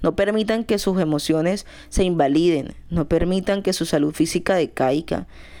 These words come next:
Y si tienen que buscar alternativas para reforzar todos los sentimientos y amenazas que pueden estar ocurriendo en un país externo, créanme, gente, busquen la manera de hacerlo.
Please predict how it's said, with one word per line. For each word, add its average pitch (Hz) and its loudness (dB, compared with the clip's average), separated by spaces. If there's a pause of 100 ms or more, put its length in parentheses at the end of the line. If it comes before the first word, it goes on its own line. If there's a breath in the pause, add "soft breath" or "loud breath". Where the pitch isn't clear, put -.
Y 190 -2
si 185 0
tienen 185 0
que 208 2
buscar 208 2
alternativas 180 0
para 180 2
reforzar 160 0 (400 loud breath)
todos 202 4
los 254 2
sentimientos 170 0
y 175 2
amenazas 165 0
que 226 -2
pueden 175 2
estar 180 0
ocurriendo 170 2
en 160 0
un 160 0
país 180 2
externo, 196 0 (540 soft breath)
créanme, 190 2
gente, 185 0
busquen 180 0
la 185 2
manera 156 2
de 160 2
hacerlo. - -4